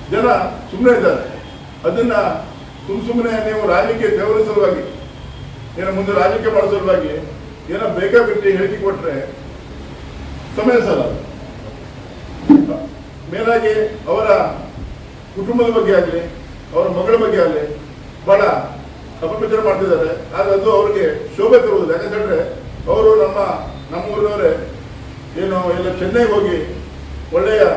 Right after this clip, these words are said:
ವ್ಯವಹಾರ ಮಾಡ್ತಿದ್ದಾರೆ. ಅಂತ ವ್ಯಕ್ತಿ ಎಲ್ಲ ಕಡೆ ಹೋಗ್ತಾರೆ ಅವರು. ಅವರು ಯೋ-, ಯೋಚನೆ ಮಾಡ್ಬೇಕು. ನಾನು ಮಾತಾಡ್ಬೇಕಾದ್ರೆ ನಾಲಿಗೆ ಸ್ವಲ್ಪ ಸರಿ ಇಟ್ಕೊಳ್ಬೇಕು. ಯಾಕಂತಂದ್ರೆ ಅವರು ಬಹಳ ವರ್ಡ್ ಕೆಟ್ಟದ್ದು ಉಪಯೋಗಿಸಿದ್ರು.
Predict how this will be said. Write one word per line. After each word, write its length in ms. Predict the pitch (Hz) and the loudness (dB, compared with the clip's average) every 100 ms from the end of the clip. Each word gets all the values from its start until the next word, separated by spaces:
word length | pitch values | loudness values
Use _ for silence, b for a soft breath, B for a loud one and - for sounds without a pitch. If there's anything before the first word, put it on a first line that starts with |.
| - - 147 | -2 -6 0
ವ್ಯವಹಾರ 200 | 220 226 | 2 4
ಮಾಡ್ತಿದ್ದಾರೆ. 400 | 190 185 160 - - - - - - - - - - - - - - - 165 | 2 0 -2 -2 -6 -12 -14 -14 -14 -14 -16 -16 -16 -14 -14 -14 -12 -6 -2
ಅಂತ 140 | - 240 | 6 8
ವ್ಯಕ್ತಿ 300 | 220 - 196 185 - - - - - - | 8 2 -2 -6 -8 -12 -16 -18 -16 -6
ಎಲ್ಲ 120 | 170 233 226 | 0 0 0
ಕಡೆ 120 | 202 | 0
ಹೋಗ್ತಾರೆ 260 | 180 180 151 | 0 0 0
ಅವರು. 140 | 127 - - - - - - - 151 | 0 -4 -8 -12 -14 -14 -14 -2 4
ಅವರು 180 | 240 240 185 170 | 6 4 0 -2
ಯೋ-, 440 | 160 160 190 175 | -2 -4 -4 -2
ಯೋಚನೆ 200 | 196 240 214 | 2 2 2
ಮಾಡ್ಬೇಕು. 300 | - - - - - - - - - - - - | -2 -4 -6 -12 -14 -14 -14 -16 -16 -16 -8 -2
ನಾನು 220 | 208 185 160 - 135 | 0 2 0 -4 -4
ಮಾತಾಡ್ಬೇಕಾದ್ರೆ 720 | - 240 208 196 - 180 170 139 - - - 143 | 0 2 4 2 0 -2 -2 -2 -8 -12 -10 -2
ನಾಲಿಗೆ 300 | 180 196 196 190 | -2 -2 -4 -4
ಸ್ವಲ್ಪ 160 | 165 160 | -6 -6
ಸರಿ 100 | 165 160 | -6 -4
ಇಟ್ಕೊಳ್ಬೇಕು. 320 | 139 - - | -6 -6 -8
ಯಾಕಂತಂದ್ರೆ 440 | - 180 175 165 139 - - - - - - | -4 0 0 0 -2 -6 -10 -14 -14 -2 2
ಅವರು 180 | 196 190 - | 4 4 4
ಬಹಳ 140 | 175 220 175 | 0 2 4
ವರ್ಡ್ 200 | 190 220 185 | 4 2 -2
ಕೆಟ್ಟದ್ದು 360 | 185 196 170 156 | -2 -2 -2 -4
ಉಪಯೋಗಿಸಿದ್ರು. 440 | - 180 156 143 | -4 -6 -6 -10